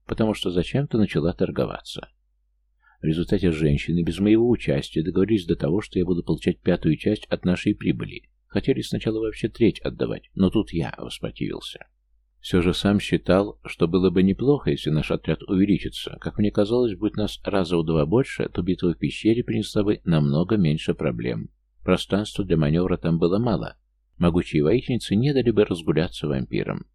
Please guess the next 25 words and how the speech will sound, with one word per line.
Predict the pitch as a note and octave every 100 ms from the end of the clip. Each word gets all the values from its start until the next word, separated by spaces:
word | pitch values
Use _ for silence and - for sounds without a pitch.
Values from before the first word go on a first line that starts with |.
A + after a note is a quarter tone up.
| _ _ _ _ _
К | -
тому | F2 F2
же | F2 F2
они | F2
сражаются | - E2 E2 E2+ - E2
в |
разы | E2 D#2+ E2+
лучше, | F2+ - -
чем | - E2
Анар. | - G2 A2 D2 -
Всё | - D#2+
же | E2+
он | D#2+
является | D2+ D#2 E2 - -
простым | E2 - - E2
деревенским | E2 E2+ E2+ - F3
парнем. | F3 G#2+ - A#1+ -
Топором | - F#2 G2+ G2
орудует, | - E2+ A2 A2+ G#2+
как | - G2+
дрова | F#2+ G#2+ A2+
рубит, | D2 A#1+ A#1 -
по-другому | D2+ D2 C2 D2+ E2 F2
не | D#2
скажешь. | D#2+ - A1+ - - -